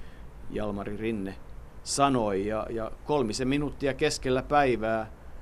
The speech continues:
joku sanoi, että parhaimmillaan yhdeksänkymmentäseitsemän prosenttia suomalaisista kuunteli nuo pätkät päivittäin, nuo jännitysnäytelmät. Ja onhan se mielenkiintoista, että jos todella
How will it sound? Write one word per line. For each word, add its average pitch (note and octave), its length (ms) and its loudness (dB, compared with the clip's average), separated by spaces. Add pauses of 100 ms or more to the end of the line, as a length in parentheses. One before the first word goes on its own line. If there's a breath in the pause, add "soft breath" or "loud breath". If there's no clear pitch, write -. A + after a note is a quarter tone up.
(160)
joku E3 300 2
sanoi, C3+ 460 4
että A#2+ 220 -2
parhaimmillaan A2 1160 0
yhdeksänkymmentäseitsemän A#2+ 1400 -2
prosenttia A2 560 -2
suomalaisista F#2+ 840 0
kuunteli F#2+ 580 0
nuo G2+ 200 -4
pätkät - 560 -2
päivittäin, G2 640 0
nuo G2+ 140 -4
jännitysnäytelmät. G2+ 1700 -2
Ja G#2 160 -2 (420 loud breath)
onhan C#3 300 2
se B2+ 120 0
mielenkiintoista, G#2+ 880 0
että G2+ 220 -4
jos A2 280 -4
todella A#2+ 380 0